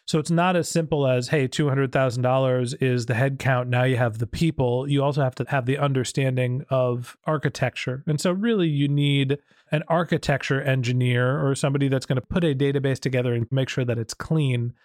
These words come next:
which, let's say that's another hundred thousand dollars of budget. So now I'm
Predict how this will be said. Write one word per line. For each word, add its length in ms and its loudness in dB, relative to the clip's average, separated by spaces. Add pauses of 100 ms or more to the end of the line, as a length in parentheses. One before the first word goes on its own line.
(180)
which, 360 0
let's 240 0
say 300 2
that's 200 2
another 260 2
hundred 380 0
thousand 380 0
dollars 480 0
of 560 -2
budget. 520 -2
So 100 0
now 240 2
I'm 240 0